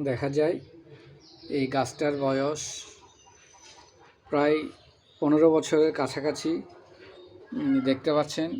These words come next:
পরিমাপে কম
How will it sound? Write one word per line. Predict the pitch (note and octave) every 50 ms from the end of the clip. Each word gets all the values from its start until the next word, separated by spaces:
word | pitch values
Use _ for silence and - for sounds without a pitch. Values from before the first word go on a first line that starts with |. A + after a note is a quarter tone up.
| - - - - - - _ _ _ _ _ _ _ - - - - - - F4 F4 F4 - - - - - - - - - - - - - - - - - - - -
পরিমাপে | E3 D#3 D3 C#3+ C#3+ C#3 C#3 C3+ C3+ C3 - C#3 C#3 D#3 E3+ - - - - - - - - - - _ - - - - - - - - - -
কম | - C#3 C3+ C3+